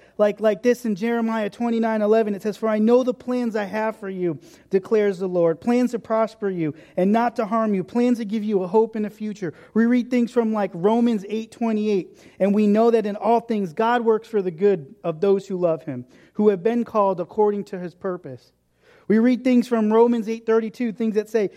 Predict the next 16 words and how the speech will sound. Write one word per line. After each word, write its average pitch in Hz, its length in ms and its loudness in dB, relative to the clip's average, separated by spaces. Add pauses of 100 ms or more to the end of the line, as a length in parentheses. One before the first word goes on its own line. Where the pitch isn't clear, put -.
(120)
"He 262 200 4
who 247 120 2
did 226 120 0
not 220 260 0
spare 233 340 4
his 208 160 0
own 208 160 -4
son, 202 260 -4
but 180 180 -4
gave 247 240 0
him 233 140 2
up 214 160 -4
for 208 160 -4
us 208 320 -4
all." 202 440 0 (1200)
How, 214 400 -2